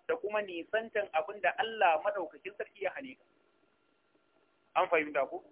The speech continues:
Wannan shine abin da Malam ya kawo akan abin da ya shafi sunayen Allah kyawawa da siffofinsa madaukaka. Amma kamar yadda muka yi ishara, wannan littafin yana da, zai,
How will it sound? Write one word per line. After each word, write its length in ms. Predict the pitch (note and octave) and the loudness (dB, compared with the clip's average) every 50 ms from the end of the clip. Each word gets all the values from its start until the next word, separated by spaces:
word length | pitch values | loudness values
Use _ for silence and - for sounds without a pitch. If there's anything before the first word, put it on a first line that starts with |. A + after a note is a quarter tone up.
| _ _ _ _ _ | _ _ _ _ _
Wannan 220 | - F#3+ A#3+ A3+ G3 - | 6 6 6 6 2 0
shine 140 | A3+ G#3+ | 0 0
abin 240 | F#3+ F3 F3 G3 G3+ | 2 2 2 0 2
da 220 | F#3 F3+ F3+ F3+ F3 - - - - - | 6 6 6 6 4 0 -8 -10 2 4
Malam 220 | F3+ F#3+ G3 F3+ | 4 4 4 2
ya 80 | F3+ F#3 - _ _ _ _ _ _ _ _ _ _ - | -2 -4 -6 _ _ _ _ _ _ _ _ _ _ 6
kawo 220 | G3 G#3+ A3 G#3+ | 6 8 8 8
akan 240 | - E3+ - G3+ F3+ | 6 4 4 4 4
abin 220 | E3 E3 F3+ F#3 F3 | 2 0 -2 -4 -4
da 60 | E3+ | -4
ya 60 | D#3+ | -4
shafi 400 | - E3 D#3 - - F3+ F3+ - _ _ _ _ _ - | -2 -4 -4 -4 -6 -10 -12 -12 _ _ _ _ _ -12
sunayen 320 | F#3+ F#3 F3 E3+ E3 E3+ E3+ | -4 -2 0 0 0 -2 -4
Allah 380 | F3 F3+ F3+ E3+ D#3+ D#3 D#3+ - - - - - | -4 0 2 4 4 4 4 2 -4 -12 -2 4
kyawawa 480 | F3 F3+ E3+ D#3 D3+ D#3+ F3+ G3 F#3+ E3 | 6 6 6 6 6 6 6 4 2 0
da 60 | D3+ - | -4 -12
siffofinsa 640 | E3+ E3 - F3 E3 - F3 E3+ - E3+ D#3+ D#3 D#3 - - - _ _ _ _ _ D3+ | -14 -8 -6 -8 -6 -6 -8 -6 0 2 2 2 2 0 -4 -14 _ _ _ _ _ -6
madaukaka. 360 | D#3+ D#3+ C#3 - C3 B2+ C3 | -4 -4 -6 -4 -4 -4 -2
Amma 160 | D3 E3+ G3 | 0 0 -2
kamar 200 | - F#3 F3+ G3+ | -2 -2 -2 -2
yadda 140 | G3+ F#3 F3+ | -2 -2 -6
muka 180 | F3+ - F3+ | -6 -4 -4
yi 140 | F3 E3 D#3 | -4 -4 -2
ishara, 360 | - F#3+ F#3+ G3 F#3+ F3+ F3 - - - - - - - - _ _ _ - | 2 6 8 8 8 8 6 4 -2 -10 -18 -20 -20 -20 -20 _ _ _ 0
wannan 220 | F3 G#3 G3+ F3+ | 0 0 0 -2
littafin 420 | F3 E3 - F#3 F#3 F3+ F3+ E3 E3 | -6 -4 0 0 0 0 -2 -2 -2
yana 220 | E3+ E3+ E3 D#3 | 0 2 2 2
da, 300 | - C#3 C3 A#2 G#2+ - - _ _ _ _ - | 2 2 0 0 -2 -6 -12 _ _ _ _ -6
zai, 160 | F3 G3 F#3+ | -6 -6 -6